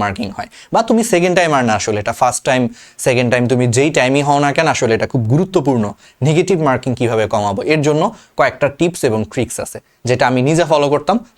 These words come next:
চলো দেখি। প্রথম জিনিসটা হচ্ছে, আহ, প্রথম যে টিপসটা আমি তোমাদেরকে সবসময় দিব, নেগেটিভ মার্কিং হওয়ার পিছনে সবচেয়ে বড় যে কারণটা, সেটা হলো কনসেপ্টের ঘাটতি। ঠিক আছে? আমার একটা প্রশ্ন, হুম, আমার কাছে মনে হয় যেটার আসলে অ্যান্সার এটা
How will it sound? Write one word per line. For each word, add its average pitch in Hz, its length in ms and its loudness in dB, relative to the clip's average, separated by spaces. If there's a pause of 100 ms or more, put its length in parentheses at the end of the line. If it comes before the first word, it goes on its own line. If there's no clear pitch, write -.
চলো 139 260 2
দেখি। - 180 -2 (400)
প্রথম 185 260 2
জিনিসটা 202 340 2
হচ্ছে, 143 200 0 (540)
আহ, 107 140 2 (100)
প্রথম 185 220 0 (100)
যে 202 120 4
টিপসটা - 320 -2
আমি 120 140 0
তোমাদেরকে 127 420 0
সবসময় 127 400 0
দিব, 107 100 0 (160)
নেগেটিভ 170 280 2 (120)
মার্কিং 151 260 0 (120)
হওয়ার 135 240 2
পিছনে 120 320 0 (300)
সবচেয়ে 185 380 0 (160)
বড় 175 180 2 (120)
যে 175 160 2
কারণটা, 113 340 0 (300)
সেটা 151 220 2
হলো 160 180 2 (340)
কনসেপ্টের 175 560 0 (100)
ঘাটতি। 113 320 -4 (400)
ঠিক 151 160 0
আছে? 180 120 -2 (520)
আমার 175 200 2
একটা 180 140 -2 (100)
প্রশ্ন, 156 260 0 (320)
হুম, 220 140 2 (200)
আমার 180 220 2
কাছে 202 160 0 (140)
মনে 185 200 2
হয় 113 180 0 (420)
যেটার 151 280 2
আসলে 151 220 2
অ্যান্সার 131 360 0
এটা - 140 -8